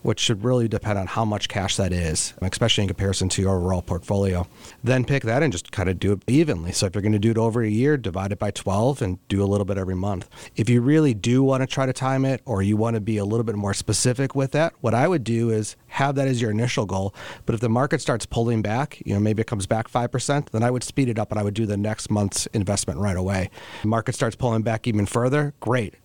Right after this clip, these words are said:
I would speed it up again and set another month's, put it in there. So you're kind of doing both,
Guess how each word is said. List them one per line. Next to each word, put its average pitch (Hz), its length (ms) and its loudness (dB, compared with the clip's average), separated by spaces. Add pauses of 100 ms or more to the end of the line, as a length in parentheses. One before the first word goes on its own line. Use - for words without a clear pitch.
(140)
I 101 40 0
would 101 140 0
speed - 240 0
it 104 120 -2
up 104 120 -4
again 101 340 -2
and 107 180 -2
set 104 140 0
another 101 280 2
month's, 95 280 -4 (180)
put 104 120 0
it 98 100 -2
in 101 80 0
there. 92 120 -4
So - 160 -2
you're 120 100 4
kind 135 200 -2
of 127 100 -2
doing 110 260 0
both, 113 300 -2